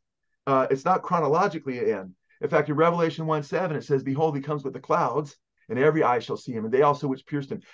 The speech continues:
and all kings of the earth shall wail because of him." That's Matthew twenty-four as well. And they're, they're, they're wailing because of him. But nobody says Revelation one seven is the second coming of Christ.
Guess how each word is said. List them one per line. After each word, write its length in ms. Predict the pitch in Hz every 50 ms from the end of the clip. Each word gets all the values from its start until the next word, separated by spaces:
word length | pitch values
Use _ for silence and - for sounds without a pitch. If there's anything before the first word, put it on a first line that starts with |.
| - _
and 100 | - -
all 160 | 143 170 185 180
kings 220 | - 190 190 170
of 60 | 151
the 100 | 170 170
earth 100 | 165 147
shall 180 | - 160 147 135
wail 200 | 147 165 160 156
because 340 | 151 143 - 170 170 156 131
of 80 | 117
him." 60 | 104
That's 280 | 107 120 135 135 _ _ _ _
Matthew 320 | - 117 123 127 131 139 135
twenty-four 440 | - 147 131 135 135 143 147 143 135
as 120 | 139 147
well. 320 | 175 220 208 - - - _ _ _ _ _ _ -
And 240 | - 117 120 117 110
they're, 200 | 120 127 135 127
they're, 320 | 104 117 123 131 123 107 110
they're 160 | 131 127 120
wailing 300 | 117 123 139 165 175 143
because 320 | 127 - - 165 175 170
of 80 | 156 135
him. 140 | 117 107 - _ _ _ _ -
But 120 | 147 147
nobody 340 | 160 196 233 - 226 185 151
says 360 | 139 - 156 135 127 117 104
Revelation 500 | 117 143 151 151 147 147 139 139 - 135
one 140 | 127 123 123
seven 320 | 123 - 156 160 151 143 107
is 60 | 107
the 80 | 113
second 340 | 110 - 147 131 127 110 -
coming 180 | - 117 113 98
of 80 | 98
Christ. 420 | - - - 147 131 107 - -